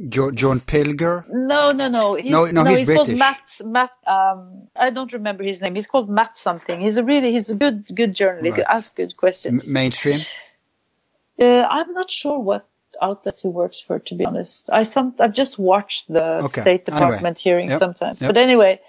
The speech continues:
Speaker 2: so he says, uh, "So are you going to continue to fund this group?" And the State Department spokesperson says, "Well, you know, we're considering a pause. We're considering a pause." So which means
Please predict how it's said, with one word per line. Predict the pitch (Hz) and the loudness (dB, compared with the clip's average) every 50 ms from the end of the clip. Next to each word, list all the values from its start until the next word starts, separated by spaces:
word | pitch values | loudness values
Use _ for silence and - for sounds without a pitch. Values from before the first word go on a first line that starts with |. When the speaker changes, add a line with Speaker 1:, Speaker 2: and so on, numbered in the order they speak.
| - - - - - _ | -18 -16 -14 -16 -14 _
Speaker 2:
so | - - 262 240 | 0 2 4 4
he | 262 294 294 | 4 2 0
says, | - - - 262 262 262 247 196 - | 0 2 2 4 4 4 2 2 0
uh, | 214 208 180 175 175 175 - 226 | 0 2 2 2 0 0 -2 -6
"So | - - - 254 254 233 208 175 - - - - | -4 0 4 6 6 6 6 4 0 -2 0 4
are | 214 208 | 4 6
you | 220 214 226 220 | 6 4 2 4
going | 190 208 196 190 196 | 4 4 2 2 0
to | - - 214 | -4 -4 -4
continue | 220 214 - - - 269 285 285 285 247 214 185 180 185 | -4 -4 -6 -2 0 2 2 4 4 4 4 4 2 0
to | 185 - - 190 | -2 -4 -6 -8
fund | - - - - 226 262 294 302 302 262 202 175 | -8 -6 0 2 2 2 2 2 2 2 2 2
this | 175 170 - - | 0 -2 -2 -2
group?" | 190 214 240 226 180 165 - _ - - - - _ _ _ _ _ _ _ _ _ _ _ _ _ _ _ _ _ _ _ _ | 0 2 2 2 2 0 -6 _ -20 -20 -20 -20 _ _ _ _ _ _ _ _ _ _ _ _ _ _ _ _ _ _ _ _
And | - 208 214 214 214 214 214 208 214 208 202 - | 4 6 6 6 6 4 0 -4 -6 -8 -12 -6
the | 175 196 214 214 | -4 -4 -4 -4
State | - _ 247 247 262 247 | -2 _ -2 -2 -2 -4
Department | _ - 208 196 185 - 185 185 | _ -2 -2 -2 -2 -6 -12 -12
spokesperson | 175 - - - 214 220 220 - - 208 190 180 - 185 185 | -12 -4 0 0 2 2 0 -2 -2 -2 -2 0 -2 -6 -8
says, | 180 - - 196 190 190 190 185 185 - 196 | -6 0 2 4 4 4 4 2 -2 -2 2
"Well, | 214 226 226 226 226 220 208 208 | 6 8 8 8 8 6 4 0
you | 240 233 | -2 0
know, | 220 214 208 208 202 202 202 | 2 4 4 6 4 4 2
we're | 202 190 214 208 208 | 0 0 0 0 0
considering | 208 - - 240 220 - - 302 294 247 254 240 214 196 | 0 -2 -6 -8 -6 -2 -2 -2 0 0 0 0 0 0
a | 185 180 | -2 -4
pause. | - - - 180 170 151 165 175 - - - - - _ | -4 -2 0 2 2 2 -2 -6 -10 -12 -12 -14 -14 _
We're | - 180 | -4 -4
considering | 170 - - 196 185 - - 202 170 190 180 160 | -4 -2 -4 -6 -4 -2 -4 -4 -2 -4 -6 -6
a | 151 | -8
pause." | 151 - - - - - - - - - _ _ _ _ _ _ _ _ _ _ - _ _ _ _ _ | -6 -6 -6 -6 -6 -8 -12 -16 -20 -20 _ _ _ _ _ _ _ _ _ _ -20 _ _ _ _ _
So | - - 240 | -2 0 2
which | 226 226 254 240 - - | 2 2 2 0 0 0
means | 226 233 226 220 220 220 208 - - | 0 2 4 4 4 2 0 -2 -8